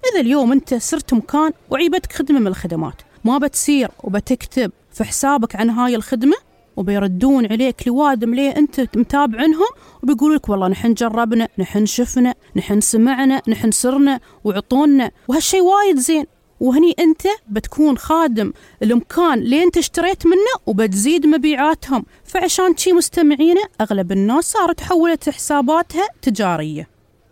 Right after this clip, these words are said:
ولكن مستمعينا خلونا بعد نسأل، منو اللي يتأثر؟ اللي يتأثرون بهذا الموضوع هو نحن،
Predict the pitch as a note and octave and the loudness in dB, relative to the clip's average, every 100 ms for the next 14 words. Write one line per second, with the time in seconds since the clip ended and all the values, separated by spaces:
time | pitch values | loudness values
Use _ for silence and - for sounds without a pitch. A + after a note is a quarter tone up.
0 | _ D4 B4+ G#4 A#3 - G#3 F#3 A#3 F#3+ | _ -6 -2 2 2 0 -2 0 0 -2
1 | - - F#4 C5 A4+ F#4 D#4+ A#3+ C4+ - | -4 -4 -4 -2 -4 -2 0 0 0 -4
2 | F3+ - _ _ _ C4+ G4+ C#5 D#4+ - | -8 -10 _ _ _ -2 0 2 0 0
3 | - - - E3 - _ _ _ _ G3+ | -6 -8 -10 -14 -14 _ _ _ _ -4
4 | F#3+ F#3+ - G#3 - A3+ C#4+ A3+ F#3 C4+ | -2 -2 -4 -8 -4 0 2 0 -2 0
5 | D4+ D4 C#4 C#4+ F4 - G#4+ G#4+ - F4 | 0 2 2 2 0 0 0 2 0 -6